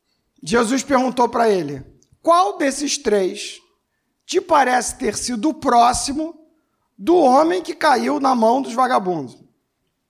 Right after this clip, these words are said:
Respondeu o intérprete da lei, o que usou de misericórdia pra com ele. E Jesus falou: "Vai e procede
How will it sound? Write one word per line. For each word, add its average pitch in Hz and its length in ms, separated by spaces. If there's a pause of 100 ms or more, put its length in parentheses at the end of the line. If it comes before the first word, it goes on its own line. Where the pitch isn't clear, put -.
(2000)
Respondeu 185 520
o 226 40
intérprete 214 680
da 180 140
lei, 233 440 (480)
o 143 80
que - 140
usou 175 420
de 220 140
misericórdia 185 720
pra 170 160
com 175 200
ele. 254 320 (720)
E 233 120
Jesus 202 340
falou: 147 380
"Vai 220 340 (500)
e 180 120
procede 180 840